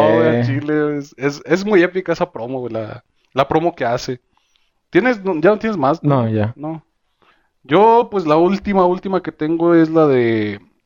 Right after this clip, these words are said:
Speaker 1: Eh, A J Styles contra Kenny Omega, contra Finn Balor. Los tres ex líderes del Bullet Club. A ver,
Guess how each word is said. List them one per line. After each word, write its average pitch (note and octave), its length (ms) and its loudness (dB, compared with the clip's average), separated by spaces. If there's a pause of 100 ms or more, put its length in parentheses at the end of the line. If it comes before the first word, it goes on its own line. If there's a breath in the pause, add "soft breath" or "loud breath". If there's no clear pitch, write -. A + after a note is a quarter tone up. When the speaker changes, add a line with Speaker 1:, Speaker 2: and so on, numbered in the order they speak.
(220)
Speaker 1:
Eh, B2 480 4
A D3+ 60 2
J F3 140 2
Styles D#3+ 560 -2
contra B2 320 -8
Kenny C3+ 180 -4
Omega, C3+ 640 -2 (120)
contra G2+ 380 -10
Finn A2+ 260 -8
Balor. G2+ 360 -6 (960 soft breath)
Los A2+ 180 -6
tres D#3+ 340 0
ex E3+ 160 -10
líderes E3 400 0
del B2 180 -2
Bullet C3+ 300 -2 (120)
Club. B2+ 260 0 (800)
A G#2+ 80 -10
ver, A2 160 -10